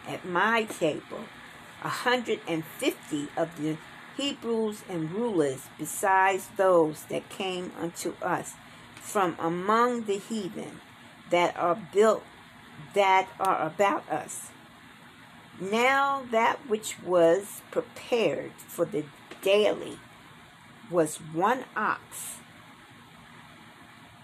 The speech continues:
and six choice sheep. Also fowls were prepared for me, and once in ten days store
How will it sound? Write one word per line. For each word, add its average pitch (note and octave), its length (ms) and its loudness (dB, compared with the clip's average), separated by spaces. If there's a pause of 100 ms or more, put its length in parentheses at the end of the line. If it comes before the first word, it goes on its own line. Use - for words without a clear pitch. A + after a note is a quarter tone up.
(100)
and E3 320 0
six - 640 -6
choice - 640 -4 (200)
sheep. - 380 -4 (1000)
Also A3 600 6
fowls D#3+ 760 0
were D#3 80 -4
prepared E3 600 0
for - 200 -12
me, C#3+ 440 -6 (720)
and F#3 420 0
once A#3 320 0 (300)
in F3 220 -2
ten A3 500 -2
days D3+ 440 2
store - 640 0